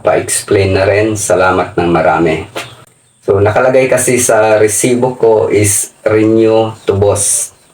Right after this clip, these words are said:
Tapos dito sa baba, mayroong date, ah, June twelve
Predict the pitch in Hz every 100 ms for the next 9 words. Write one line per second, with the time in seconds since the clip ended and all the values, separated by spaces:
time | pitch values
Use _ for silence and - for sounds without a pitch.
0 | _ _ _ - - 87 101 101 101 110
1 | 98 107 110 98 98 98 95 98 95 101
2 | 120 131 127 - - - - - _ _
3 | - 90 90 90 - 110 110 107 110 110
4 | 110 104